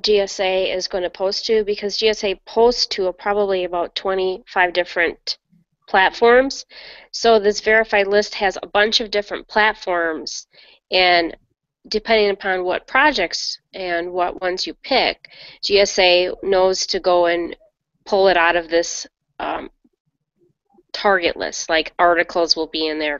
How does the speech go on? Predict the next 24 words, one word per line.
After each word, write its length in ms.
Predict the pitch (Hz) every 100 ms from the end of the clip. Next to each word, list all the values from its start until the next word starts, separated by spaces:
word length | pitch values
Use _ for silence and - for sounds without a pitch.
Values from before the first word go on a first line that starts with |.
| -
c-, 80 | -
blog 240 | - 165 165 -
comments 340 | 139 143 -
will 140 | 147 -
be 80 | 151 151
in 80 | 151
there, 280 | 147 147 - - - - -
Drupals 520 | - 185 185 175 165
will 140 | 170 - 151
be 60 | 151
in 80 | 151
there, 460 | 147 147 143 151 - _ _ _ _ _ _ _ -
forums, 460 | 180 170 160 160 -
guest 280 | 156 156 -
books, 200 | - -
all 160 | 165
that 220 | 170 160 -
kind 140 | 156 143
of 80 |
stuff. 280 | - - -
So 140 | - 190 190
it 80 | 185
just, 400 | 208 - - -
it's, 540 | 123 180 - - -